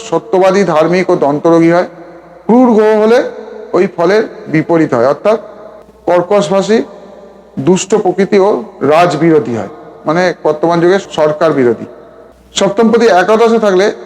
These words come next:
জাতকের স্ত্রী ভক্তিমতী, সুশীলা, রূপবতী ও সৎ চরিত্র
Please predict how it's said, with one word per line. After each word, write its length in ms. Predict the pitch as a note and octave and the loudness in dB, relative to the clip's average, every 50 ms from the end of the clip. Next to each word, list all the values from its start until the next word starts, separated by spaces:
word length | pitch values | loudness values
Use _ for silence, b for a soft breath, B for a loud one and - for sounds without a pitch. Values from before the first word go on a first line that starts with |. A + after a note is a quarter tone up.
| - - - | -20 -6 -4
জাতকের 320 | F3+ F3 G3+ F#3 G#3+ G#3+ - - | -2 -2 0 -2 -2 -2 -4 -6
স্ত্রী 220 | - E3 F3+ F#3+ F#3 F#3+ A#3 B3 - - - - - - - C3+ | -4 0 2 2 2 0 0 -4 -10 -16 -20 -20 -20 -10 -4 -2
ভক্তিমতী, 580 | E3 F3 E3+ - G3 G3 F#3+ G3 G3 G3+ G3+ F#3 - | -2 -2 -2 -2 -2 0 0 0 0 0 -2 -2 0
সুশীলা, 440 | - D#3 D#3 - - F3 F3 F#3 F3+ F3+ | -2 -4 -4 0 0 0 2 2 2 2
রূপবতী 560 | F3 D#3 D3 - E3 D#3+ D#3+ E3+ E3 E3+ F3 E3+ D#3+ | 2 0 0 0 0 0 0 0 0 0 0 0 0
ও 20 | D#3 - | 0 -2
সৎ 160 | - C#3 C#3 - - - | -6 -6 -6 -6 -6 -4
চরিত্র 280 | C#3+ C#3 C3 - - | -4 -4 -4 -4 -4